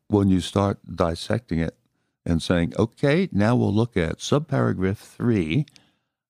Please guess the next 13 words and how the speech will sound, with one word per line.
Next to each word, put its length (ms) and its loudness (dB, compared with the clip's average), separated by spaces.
Roman 440 4
numeral 640 0
one," 680 0
<laughs> 640 -20
you've 140 -4
taken 260 2
everything 360 0
away 200 2
from 280 -10
it. 60 -18
Leave 180 4
it 140 0
indefinite. 640 0